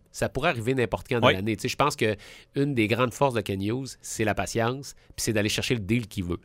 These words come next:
Speaker 1: Donc, je pense qu'il n'y a pas d'urgence. Euh, ça pourrait arriver aujourd'hui comme ça pourrait arriver en février. Tu sais, je, ce jeu-là, est-ce qu'il y a une équipe à un moment donné qui va abandonner en cours de route pour aller chercher, être, à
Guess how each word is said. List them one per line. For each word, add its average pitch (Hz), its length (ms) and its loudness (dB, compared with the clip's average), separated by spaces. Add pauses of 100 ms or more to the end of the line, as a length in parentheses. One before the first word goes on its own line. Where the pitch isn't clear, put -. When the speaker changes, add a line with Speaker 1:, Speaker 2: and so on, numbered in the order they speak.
(320)
Speaker 1:
Donc, 107 320 2
je 120 160 -6
pense 139 220 2
qu'il 117 80 2
n'y - 40 0
a - 40 -20
pas 165 100 8
d'urgence. 127 720 0
Euh, 98 220 2
ça 113 140 0
pourrait 123 260 6
arriver 135 320 4
aujourd'hui 120 520 2
comme 104 200 -2
ça 110 140 -2
pourrait 110 200 -2
arriver 104 500 0
en 87 60 -6
février. 110 540 -2
Tu 117 100 -6
sais, 101 140 -4
je, - 100 -8 (140)
ce - 180 0
jeu-là, 120 400 4 (260)
est-ce - 140 2
qu'il 131 80 4
y - 20 8
a - 20 8
une 117 40 6
équipe 135 220 4
à - 20 8
un - 40 8
moment 110 80 0
donné 123 100 2
qui 113 100 -4
va 107 180 2
abandonner 120 800 4 (380)
en 104 120 2
cours 120 200 -2
de 110 60 4
route 113 260 4
pour 104 160 -2
aller 104 140 2
chercher, 110 340 -2
être, 110 120 -6 (220)
à 113 120 -4